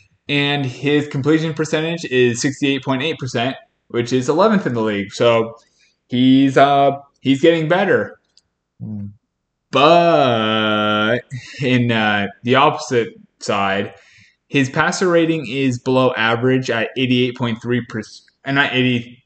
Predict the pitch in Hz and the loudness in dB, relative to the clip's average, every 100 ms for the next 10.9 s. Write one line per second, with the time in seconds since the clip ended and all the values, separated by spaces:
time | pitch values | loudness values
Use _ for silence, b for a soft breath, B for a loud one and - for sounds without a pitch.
0 | _ - 131 - 95 92 98 104 117 139 | _ -6 -6 -6 -12 -10 -10 -10 -6 -2
1 | 135 135 135 - 120 117 117 120 113 107 | 2 2 0 -4 -6 -6 -4 -2 -2 -4
2 | 107 - 120 117 120 123 123 117 110 110 | -4 -2 0 0 0 -4 0 0 0 -6
3 | - 117 110 110 110 110 110 107 104 101 | -4 -2 0 0 -2 -2 -2 -4 -4 -6
4 | - _ _ 113 110 98 120 117 110 - | -8 _ _ -2 0 0 -2 -2 -2 -6
5 | 107 95 110 113 110 101 95 - - 117 | -8 -6 0 0 0 -2 -6 -10 -4 -2
6 | 113 120 117 117 107 110 110 110 104 107 | 0 0 -2 -6 -4 -4 -4 -6 -8 -6
7 | 101 104 104 101 107 107 123 120 117 113 | -6 -4 -4 -6 -8 -2 0 0 0 -2
8 | 110 113 117 113 113 110 107 104 104 101 | -6 -6 -6 -4 -4 -4 -4 -4 -4 -4
9 | 98 107 117 120 120 _ b b - 127 | -6 -4 -4 -4 -6 _ b b -4 0
10 | 117 113 123 127 120 120 120 117 | 0 0 0 0 2 2 0 -6